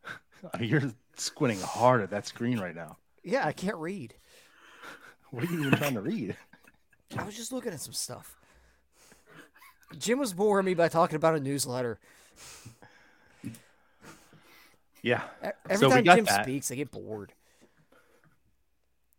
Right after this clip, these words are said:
Speaker 1: We got that. As most of you already know,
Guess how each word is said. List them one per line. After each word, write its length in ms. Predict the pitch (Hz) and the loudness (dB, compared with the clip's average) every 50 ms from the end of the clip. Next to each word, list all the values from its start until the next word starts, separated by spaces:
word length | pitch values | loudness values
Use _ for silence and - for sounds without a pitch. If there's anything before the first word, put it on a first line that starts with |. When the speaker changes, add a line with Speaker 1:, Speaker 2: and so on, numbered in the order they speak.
| - - - - - - - - - - - - _ - | -20 -20 -20 -20 -20 -20 -20 -20 -20 -20 -20 -20 _ -8
Speaker 1:
We 80 | 113 120 | 0 4
got 220 | 165 175 - - | 6 6 6 8
that. 260 | 117 110 107 101 - - | 6 6 6 4 2 4
As 200 | - 147 156 143 | 6 6 8 8
most 240 | 170 175 180 175 180 | 10 8 8 8 6
of 60 | 156 | 8
you 100 | 165 165 | 10 10
already 180 | 156 156 156 143 | 10 10 10 8
know, 300 | 123 113 110 110 117 | 8 8 6 6 4